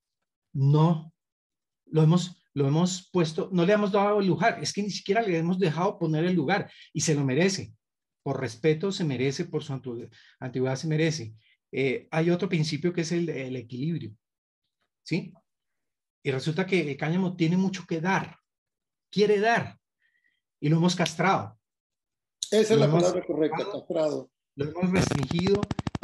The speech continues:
Speaker 1: y lo hemos, lo peor, lo, lo, lo, lo, le, lo hemos,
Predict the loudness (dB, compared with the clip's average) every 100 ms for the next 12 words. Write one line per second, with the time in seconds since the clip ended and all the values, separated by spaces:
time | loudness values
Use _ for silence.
0 | -2 2 4 2 0 0 -2 -2 -2 2
1 | 2 0 -8 _ -6 -4 -4 -2 -4 -2
2 | -4 -4 -8 -8 -6 -4 -4 -6 -6 -4
3 | -2 -2 -2